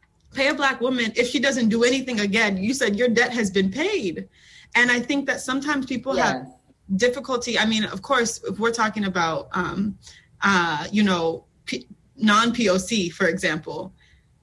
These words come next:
Speaker 1: when we
Speaker 2: Mm.
Speaker 1: think about the amount of benefits,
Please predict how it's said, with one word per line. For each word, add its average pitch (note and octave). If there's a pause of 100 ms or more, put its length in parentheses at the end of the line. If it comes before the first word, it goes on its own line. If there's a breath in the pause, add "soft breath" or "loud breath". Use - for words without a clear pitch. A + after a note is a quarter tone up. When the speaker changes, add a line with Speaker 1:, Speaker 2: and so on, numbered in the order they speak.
(720)
Speaker 1:
when A3+
we B3+
Speaker 2:
Mm. -
Speaker 1:
think D4+
about G#3+ (1900)
the A3+
amount A3+
of F#3 (1900)
benefits, A3